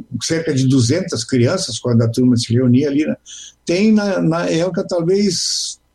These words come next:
a rara oportunidade de ter esses referenciais bíblicos, né? Mas não é um trabalho que vai trazer gente pra, pra igreja, né? É um trabalho muito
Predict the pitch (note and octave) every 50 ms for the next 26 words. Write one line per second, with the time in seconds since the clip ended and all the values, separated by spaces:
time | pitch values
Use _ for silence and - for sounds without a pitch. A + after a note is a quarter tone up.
0 | _ _ - - - B2 A#2 A2+ A#2 F#3 G#3+ A3+ A#3 G3+ C#3+ A#2 B2+ D3 B2 A2+
1 | D3+ D3 C#3+ C3 B2+ C3+ C#3 D#3 D3 C#3 - - D#3+ D3 B2 - E3 D#3+ D#3+ -
2 | - D3+ C#3 - D#3 D#3 D#3 D#3+ C3+ - - D#3 D#3 D3+ C#3+ C3+ D#3+ E3+ E3 -
3 | - - A2+ G#2 G2 G2+ G2+ A#2 - _ _ - - - - - - - - -
4 | A3+ C#3 D3+ E3 G3 G#3+ A3 A3 A3 A3 A3 A3 G#3+ A3 E3+ D#3+ D#3 D3+ C3 -
5 | - D3+ D3 C3+ B2+ C3+ C3 C#3+ D3+ D#3 D3+ C#3 A#2 A#2 A#2 - - - C3+ C3
6 | B2 A#2+ A#2+ A#2+ C#3 - - _ _ _ _ _ _ _ _ - - C3 A2+ -
7 | D3+ D3+ C#3+ - - D#3 D3 C#3+ B2+ A2+ G#2+ G#2+ A#2+ C#3 E3 F3 D#3+ B2+ A2 A2+
8 | C3 C#3+ F3 F3 E3 - - - C#3 C3+ D3+ D#3+ - - _ _ _ _ _ _
9 | _ _ _ - D3 C3 C#3+ D3+ D3 - - - - - F3 D#3+ D3 C#3 C#3+ C3+
10 | C#3 C#3 C3 A#2+ A2+ A2 G#2 G#2 A2 A#2 B2 A#2+ B2 D3 C#3 B2 C#3 C#3 B2+ C3
11 | C#3+ D3 C#3 C#3 E3 E3+